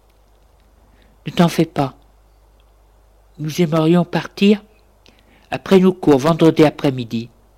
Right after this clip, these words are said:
Le grand-père lui dit, « Je veux bien, mais vous allez coucher où ? » Frédéric lui dit, « En route, nous verrons bien. » « Bon, ben ma foi, partez. »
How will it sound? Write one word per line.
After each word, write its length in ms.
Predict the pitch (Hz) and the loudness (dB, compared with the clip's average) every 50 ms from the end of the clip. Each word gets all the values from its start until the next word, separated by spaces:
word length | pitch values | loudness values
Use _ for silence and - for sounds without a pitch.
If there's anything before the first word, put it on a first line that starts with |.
| _ - | _ -20
Le 40 | 120 | -14
grand-père 340 | 110 117 117 - - 120 113 | -12 -12 -12 -10 -10 -10 -8
lui 140 | 113 120 110 | -8 -8 -8
dit, « 160 | 110 117 107 - - - - - - _ - | -10 -12 -14 -16 -20 -20 -20 -20 -20 _ -12
Je 100 | - 135 | -10 -8
veux 140 | 120 131 135 | -6 -6 -6
bien, 320 | 127 - 170 175 151 - - - _ _ _ _ _ _ _ - | -4 -4 -2 -2 -4 -4 -10 -18 _ _ _ _ _ _ _ -12
mais 80 | 117 | -10
vous 260 | 123 127 131 135 - | -10 -8 -8 -6 -6
allez 200 | 151 147 147 147 | -4 -4 -4 -6
coucher 440 | - - - 147 135 - - 151 143 | -6 -8 -8 -6 -4 -4 -2 -2 0
où ? » 280 | 139 143 143 143 139 - _ _ _ _ _ _ _ _ _ _ _ _ _ _ _ _ _ _ _ _ _ | 0 0 0 -2 -4 -8 _ _ _ _ _ _ _ _ _ _ _ _ _ _ _ _ _ _ _ _ _
Frédéric 480 | _ - 139 127 139 139 139 135 139 - | _ -6 -4 -2 0 0 0 -2 -4 -10
lui 80 | 143 | -12
dit, « 260 | 123 123 135 139 123 - _ _ _ _ _ _ - | -10 -8 -8 -10 -10 -12 _ _ _ _ _ _ -8
En 100 | 139 143 | -8 -2
route, 340 | 151 170 208 220 - - | 0 0 -2 -2 -4 -8
nous 80 | - 147 | -10 -6
verrons 300 | 131 131 135 127 143 151 | -4 -4 -4 -2 -2 -4
bien. » « 320 | 139 - 160 170 185 202 - _ _ _ _ _ _ _ _ _ _ _ _ _ _ _ _ _ _ _ _ _ _ _ _ - | -4 -2 -2 -2 -2 -2 -6 _ _ _ _ _ _ _ _ _ _ _ _ _ _ _ _ _ _ _ _ _ _ _ _ -8
Bon, 240 | 98 110 120 113 - _ _ _ _ _ - | -6 -6 -6 -8 -14 _ _ _ _ _ -14
ben 140 | - 98 107 | -12 -8 -6
ma 120 | 117 120 | -4 -6
foi, 320 | - - - 127 120 113 - | -6 -4 -4 -4 -4 -2 -2
partez. » 520 | - - - - - - 156 165 165 - | -4 -6 -6 -6 -6 -4 -2 -2 -4 -4